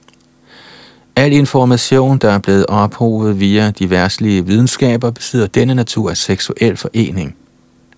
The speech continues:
Træer, planter og selv alle usansende væsener er udtryk for foreningen mellem hankøn og hunkøn. Det træk, der er særlig vigtigt, er, at selvom udtryk som de mandlige og kvindelige formeringsorganer er usømmelige,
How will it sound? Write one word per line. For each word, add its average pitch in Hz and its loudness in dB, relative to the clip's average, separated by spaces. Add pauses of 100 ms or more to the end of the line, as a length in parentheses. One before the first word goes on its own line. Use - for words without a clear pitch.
Træer, 92 -4 (140)
planter 90 -2
og 87 -2
selv - -4
alle 87 -4
usansende 98 -2
væsener 98 0
er 104 0
udtryk 98 -4
for - -10
foreningen 95 -2
mellem 90 -4
hankøn 92 -6
og 92 -8
hunkøn. 90 -8 (2000)
Det 110 2
træk, - 0
der 131 0
er - 0
særlig 92 0
vigtigt, 90 -6
er, 95 0 (300)
at 92 -2
selvom 113 0
udtryk 101 -2
som 98 -4 (340)
de 95 -2
mandlige 95 2
og 95 0
kvindelige 98 0
formeringsorganer 95 -2 (520)
er 92 -2
usømmelige, 110 0